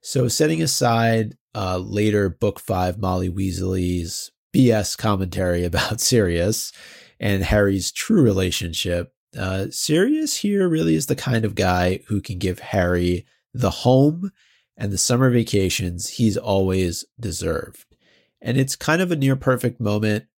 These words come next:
um, only made more powerful by Harry's extreme enthusiasm for the idea, and maybe even more so by the tragic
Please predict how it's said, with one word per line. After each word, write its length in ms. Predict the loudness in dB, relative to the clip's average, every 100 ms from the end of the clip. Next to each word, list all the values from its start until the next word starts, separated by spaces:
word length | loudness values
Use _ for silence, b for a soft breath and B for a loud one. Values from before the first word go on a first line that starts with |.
| _
um, 300 | -6 -4 -6 0
only 320 | 4 4 2
made 240 | 2 0
more 160 | 0 -2
powerful 640 | -2 -2 -2 0 2 0
by 360 | -2 -2 0 -2
Harry's 500 | 0 0 0 -2 -6
extreme 440 | -8 -6 -6 -6
enthusiasm 880 | -8 2 4 6 4 4 2 0 -4
for 280 | -6 0 2
the 160 | 2 2
idea, 540 | 2 2 4 2 0 _ b b b b b b _ _
and 200 | -6 -6
maybe 240 | -4 -2 -2
even 240 | -4 -4
more 180 | -2 -2
so 300 | 0 2 4
by 320 | 4 2 2
the 140 | 0 -4
tragic 500 | 0 2 2 0